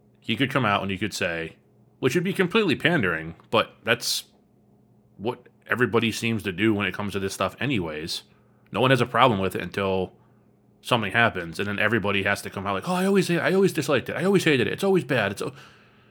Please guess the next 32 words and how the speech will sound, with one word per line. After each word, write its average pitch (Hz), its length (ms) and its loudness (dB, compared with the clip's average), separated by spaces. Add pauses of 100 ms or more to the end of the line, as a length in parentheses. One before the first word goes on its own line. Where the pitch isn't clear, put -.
(380)
okay, 104 340 0 (460)
so 87 400 -4 (580)
you - 80 -4
always 120 200 4
did, 110 280 6
but 95 160 -4
you 90 120 -8
waited 104 220 0
till 101 120 -4
someone 98 240 -4
else 107 160 -2
said 113 160 2
something 92 220 -4
of 87 60 -6
a 87 60 -10
problem 98 260 0
with 80 140 -10
it. 82 100 -12
Makes 107 180 -2
sense. 92 300 -4 (800)
FedEx 110 260 2
Field 120 180 4
had, 101 120 2 (100)
FedEx 139 300 4
had 107 120 2
no 127 120 2
problem 127 320 6
with 107 100 0
it 107 80 -2
being 104 320 -2 (100)
Washington 104 380 -2
Redskins 87 580 -2